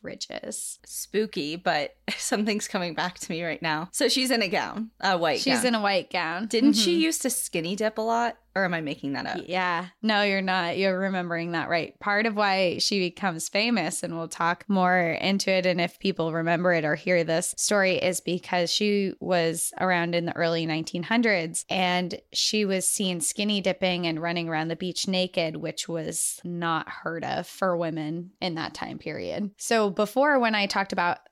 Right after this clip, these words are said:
Speaker 1: this, I covered her story partially. I mainly focused on the folklore around her afterlife. But today we're gonna revisit her story to hear her full life story, including her mysterious partner that I didn't really mention before, a gruesome murder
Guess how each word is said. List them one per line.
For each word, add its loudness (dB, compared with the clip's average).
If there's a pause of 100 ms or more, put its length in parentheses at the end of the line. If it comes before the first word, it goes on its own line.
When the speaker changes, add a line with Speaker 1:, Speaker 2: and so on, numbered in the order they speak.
Speaker 1:
this, 0
I 0 (100)
covered 2
her 2
story 0
partially. 2
I 2
mainly 0
focused -4
on -2
the -2
folklore 2
around 0
her -4
afterlife. -2
But 2
today 2
we're 4
gonna 4
revisit 2
her 0
story 2
to -6
hear -2
her -4
full 0
life 4
story, 2
including 0
her -6
mysterious -4
partner -2
that 2
I 4
didn't 0
really -4
mention -6
before, 0
a 2
gruesome -2
murder 0